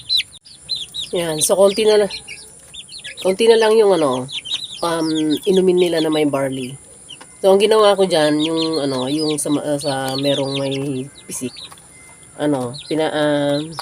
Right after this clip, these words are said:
pinainom ko siya ng barley, one capsule daily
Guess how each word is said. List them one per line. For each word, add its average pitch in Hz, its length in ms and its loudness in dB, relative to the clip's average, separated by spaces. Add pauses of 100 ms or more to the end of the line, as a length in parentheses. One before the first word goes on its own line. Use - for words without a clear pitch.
(420)
pinainom 165 400 2
ko 156 160 -8
siya 160 160 0
ng 156 400 -2 (240)
barley, 151 480 2 (320)
one 156 240 0
capsule 160 720 -4 (400)
daily 160 560 0